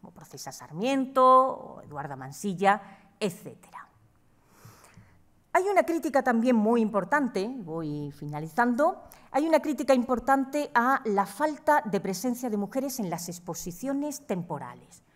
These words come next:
tanto en los salones de París como en las exposiciones nacionales de Bellas Artes, las exposiciones temporales.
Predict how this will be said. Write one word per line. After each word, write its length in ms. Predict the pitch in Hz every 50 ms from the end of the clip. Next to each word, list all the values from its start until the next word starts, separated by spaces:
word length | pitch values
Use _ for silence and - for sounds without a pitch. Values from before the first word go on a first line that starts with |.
| _ _ _ _ -
tanto 280 | 202 196 175 180 190
en 80 | 170 160
los 120 | 175 175
salones 420 | - 190 180 202 202 175 165 151 160
de 80 | 165
París 500 | - 185 214 320 349 359 370 381 349 -
como 180 | - 233 190 180
en 40 | 170
las 100 | 165 170
exposiciones 560 | 170 175 160 - 170 - 214 208 196 175 175
nacionales 540 | 170 165 165 170 160 160 160 160 156 147 147
de 80 | 151
Bellas 340 | 147 147 147 170 170 170 -
Artes, 540 | 302 311 302 311 - 311 302 311 320 311 - - - - 202 185
las 160 | - 175 175
exposiciones 720 | 185 170 - 185 175 180 180 170 - 233 240 240 269 262 -
temporales. 800 | - 165 160 147 160 156 147 156 151 147 139 135 143 151 156 -